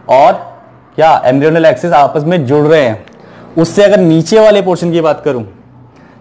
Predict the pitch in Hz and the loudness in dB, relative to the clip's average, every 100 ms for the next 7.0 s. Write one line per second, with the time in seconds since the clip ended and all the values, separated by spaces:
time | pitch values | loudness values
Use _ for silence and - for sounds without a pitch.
0 | - 127 160 202 196 190 185 165 175 180 | -4 0 2 4 4 2 0 -4 -2 -2
1 | 175 185 180 180 175 175 170 202 214 - | 0 0 2 0 0 0 0 0 -2 -4
2 | - - - 127 135 135 147 160 190 185 | -20 -20 -4 0 2 2 0 0 -2 -2
3 | 156 147 143 135 120 - - 135 - 156 | -2 -2 -4 -10 -14 -16 -8 -6 -4 -4
4 | 151 135 113 101 - - - - - 220 | -2 -2 -2 -6 -16 -20 -20 -6 0 2
5 | 220 214 220 214 208 202 190 196 196 185 | 2 0 0 2 2 2 0 -2 -2 -4
6 | 208 190 196 185 180 196 185 180 220 | -6 -4 -4 -4 -4 -4 -2 0 0